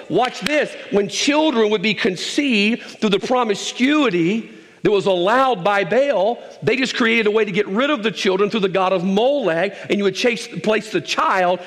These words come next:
in the molten hands of Molech and destroy them.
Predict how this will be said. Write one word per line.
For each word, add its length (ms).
in 100
the 100
molten 560
hands 400
of 140
Molech 540
and 140
destroy 560
them. 280